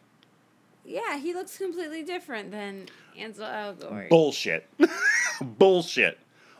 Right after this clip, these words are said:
Speaker 2: All these dudes are the fucking same. Then you have Eldon Eldenreich. He's the guy who was Solo.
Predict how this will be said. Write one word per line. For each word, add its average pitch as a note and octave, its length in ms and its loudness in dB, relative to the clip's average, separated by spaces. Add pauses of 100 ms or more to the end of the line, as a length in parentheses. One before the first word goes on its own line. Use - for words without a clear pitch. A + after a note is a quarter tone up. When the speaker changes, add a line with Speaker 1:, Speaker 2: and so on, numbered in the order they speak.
(120)
Speaker 2:
All F3 200 8
these A3 200 2
dudes E3+ 280 4
are F3 40 6
the C3+ 120 2
fucking C#3+ 640 2
same. G#2+ 520 4 (380)
Then C#3 120 0
you C#3+ 80 6
have C3+ 140 -8
Eldon F3 320 4
Eldenreich. B2+ 420 2
He's C3+ 140 -6
the C3+ 60 -4
guy C#3 100 8
who C#3 80 4
was C3+ 100 -4
Solo. G#2 600 4